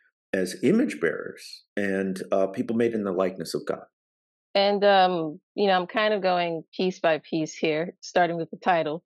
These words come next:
Speaker 2: but also the cover, the dust jacket, the cover of the
Speaker 1: Yes.
Speaker 2: book. I've identified those three individuals, which I think, you know, maybe on the, uh, I think on Amazon's website, there's a little description of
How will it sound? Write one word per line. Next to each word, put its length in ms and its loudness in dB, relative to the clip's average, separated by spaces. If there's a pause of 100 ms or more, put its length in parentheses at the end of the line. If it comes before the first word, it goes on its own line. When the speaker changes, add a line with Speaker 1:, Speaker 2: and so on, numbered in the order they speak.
(220)
Speaker 2:
but 100 4
also 360 2
the 80 0
cover, 440 2
the 100 -4
dust 360 -2
jacket, 520 -4
the 100 -6 (100)
cover 300 2
of 140 4
the 160 0
Speaker 1:
Yes. 140 -8
Speaker 2:
book. 260 2 (100)
I've 300 4
identified 920 2 (140)
those 300 -4
three 160 0
individuals, 600 0
which 120 -4
I 80 4
think, 360 -2
you 120 2
know, 240 -2 (260)
maybe 260 2
on 180 2
the, 200 0
uh, 400 2
I 80 0
think 160 -2
on 140 -4
Amazon's 580 -2
website, 560 -2
there's 140 -4
a 80 -2
little 200 0
description 600 -4
of 120 -6